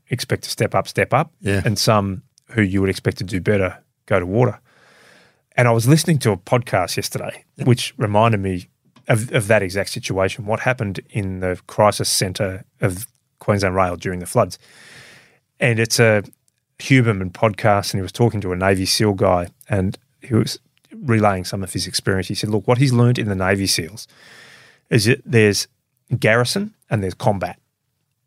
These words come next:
Speaker 1: And garrison is where it's non-combat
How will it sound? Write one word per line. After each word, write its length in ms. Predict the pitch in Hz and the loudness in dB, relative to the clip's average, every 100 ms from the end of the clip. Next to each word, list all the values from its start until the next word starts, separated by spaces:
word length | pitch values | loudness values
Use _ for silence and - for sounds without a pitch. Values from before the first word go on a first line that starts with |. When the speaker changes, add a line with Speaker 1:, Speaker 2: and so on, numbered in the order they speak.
| - | -6
Speaker 1:
And 180 | 107 101 | -4 2
garrison 460 | 123 143 - 107 | 2 2 2 -2
is 180 | 98 90 | -2 -4
where 380 | 110 104 95 90 _ _ _ _ _ | 2 4 4 0 _ _ _ _ _
it's 140 | 131 120 | -6 0
non-combat 680 | 110 104 - 95 104 - | 2 0 -6 -6 -6 -6